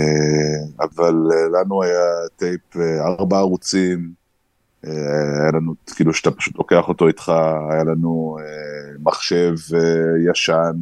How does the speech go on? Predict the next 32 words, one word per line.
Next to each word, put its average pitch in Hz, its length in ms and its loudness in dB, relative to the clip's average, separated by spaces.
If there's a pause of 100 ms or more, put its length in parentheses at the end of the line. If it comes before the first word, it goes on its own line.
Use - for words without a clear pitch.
(100)
עם 82 280 -6
כל 85 120 0
מיני 87 160 2
תוכנות 85 520 0
שכל 85 180 -2
הזמן 85 140 0
הוא 85 80 2
היה 85 120 2
נתקע, 85 640 0
אתה 82 120 -8
יודע, 82 260 -4
והיית-, 82 260 -6 (580)
היינו 82 200 0
מפזרים 90 400 0
לבד 87 160 2
את 87 120 -2
המיקרופונים, 87 880 2
כאילו, 85 160 0
היו 90 140 4
אצלנו 85 340 0
את 82 100 -4
האנשים 87 460 0
היותר, 85 420 2 (160)
אה, 82 280 -2
עם 82 140 -6
זיקה 92 480 0
לסאונד 90 760 0
וכל 87 280 -6
זה, 82 280 -2
אבל 82 260 -4 (520)
בדרך 117 380 0
כלל 104 400 0